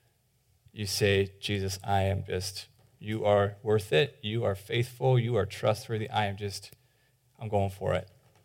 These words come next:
Maybe for some of you, you have more of a Psalm eighty-nine experience right now, where you're like, "I know God is faithful. I know he is trustworthy. I know I can put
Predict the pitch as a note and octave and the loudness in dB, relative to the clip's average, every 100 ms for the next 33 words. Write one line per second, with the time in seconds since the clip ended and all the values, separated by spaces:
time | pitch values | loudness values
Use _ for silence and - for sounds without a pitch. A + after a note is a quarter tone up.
0 | _ _ _ _ _ _ - - - - | _ _ _ _ _ _ -20 -20 -20 -14
1 | - - _ _ _ _ _ B2+ C#3 D#3+ | -14 -16 _ _ _ _ _ 10 12 12
2 | D3 C3 B2+ D#3+ E3 A#2+ A2 D3 G3+ - | 8 6 10 10 10 8 4 2 0 -10
3 | _ _ _ - A#2+ C#3 C3 B2 A#2 A#2 | _ _ _ -2 6 10 12 12 12 10
4 | - - - _ _ _ B2 C3 B2 B2+ | 4 -16 -20 _ _ _ 10 12 12 8
5 | C3 C3+ C3 B2+ A#2+ A2+ A2+ A#2+ B2+ - | 10 10 10 8 8 10 8 6 2 -6
6 | F#2+ F#2+ F#2+ - - G2 F#2+ F#2+ - - | -6 -6 -8 -8 -2 -2 0 -2 -4 -14
7 | _ _ _ _ _ _ - _ _ _ | _ _ _ _ _ _ -20 _ _ _
8 | _ - A2+ A2+ A#2+ C3+ A#2+ B2+ D#3 D#3 | _ -6 0 0 2 0 2 4 4 4
9 | B2+ B2+ B2 - A#2 A2 - A2+ G#2+ A2+ | 6 6 6 2 -4 -6 -6 -10 -4 4
10 | C3 D#3+ D3 C3+ B2 - G2+ G2 - F#2+ | 6 8 8 6 6 4 0 -2 -4 -8
11 | G2+ G#2 A2+ A2 C#3+ E3+ E3 C3+ C3 B2 | -8 -6 -4 0 4 8 10 10 6 0
12 | - | 2